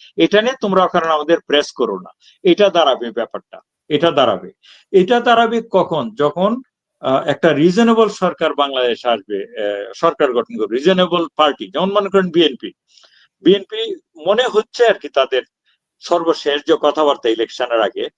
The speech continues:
তাতে মনে হচ্ছে তারা অনেক বেশি ম্যাচিওর ওয়েতে তারা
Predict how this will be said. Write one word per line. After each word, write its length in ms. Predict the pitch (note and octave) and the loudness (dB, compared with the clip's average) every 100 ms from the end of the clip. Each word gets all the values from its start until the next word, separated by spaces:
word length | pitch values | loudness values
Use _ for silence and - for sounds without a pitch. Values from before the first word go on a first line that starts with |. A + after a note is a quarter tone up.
| _ _ | _ _
তাতে 260 | C#3+ - A3+ | -2 0 0
মনে 220 | A#3 A3 | 2 0
হচ্ছে 320 | A3 A3 A#3 | 0 0 0
তারা 380 | A3+ D#3+ E3+ F#3+ - _ _ _ _ _ - | 2 2 4 0 -6 _ _ _ _ _ -4
অনেক 460 | D#3 E3 F#3+ G3+ D#3+ | 0 2 2 0 0
বেশি 280 | E3 - F#3 | 0 4 2
ম্যাচিওর 680 | D3+ C#3+ F#3 F#3 F3+ - _ | 2 0 4 4 2 -6 _
ওয়েতে 420 | C#3+ D3 D3 F3+ | -2 0 0 -4
তারা 260 | F#3+ D#3 | -2 -2